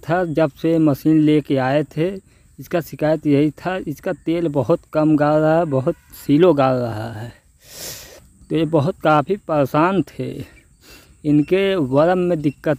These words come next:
था, इनका वर्म जो था बॉडी के अंदर पीले बता रहा था, बॉडी के अंदर पीले बता रहा था। इनको हम बोले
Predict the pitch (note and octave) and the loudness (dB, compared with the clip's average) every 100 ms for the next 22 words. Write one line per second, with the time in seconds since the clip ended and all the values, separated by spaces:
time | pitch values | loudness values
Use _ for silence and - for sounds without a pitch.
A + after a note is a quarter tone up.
0 | - F3+ G3 F3+ D3+ E3+ E3+ D3 D3 D#3 | -4 -4 0 0 0 0 0 2 2 2
1 | F3+ F#3 - - _ C3 C#3+ C#3 - F3+ | 0 -6 -16 -20 _ -4 -2 -4 -4 -2
2 | D#3 D3+ D3+ F3+ D#3+ D3 D3+ E3 - - | 0 0 0 0 0 2 2 0 -4 -2
3 | D3+ E3+ C3 C3 B2 A2+ A2+ G#2+ - B2 | 0 2 0 -2 -4 -4 -8 -12 -14 -14
4 | C#3+ - - _ - - _ C3 B2+ C3 | -14 -16 -20 _ -20 -20 _ -4 0 0
5 | E3 E3+ D#3+ E3 D#3 D3+ D3+ E3 E3 E3 | 0 2 2 0 -2 0 0 0 0 0
6 | E3 E3 F3 F3+ D#3+ D3 D#3+ D#3 D#3 D3+ | 2 2 0 -2 -2 0 0 2 0 0
7 | C3+ C3+ D3 | -2 0 0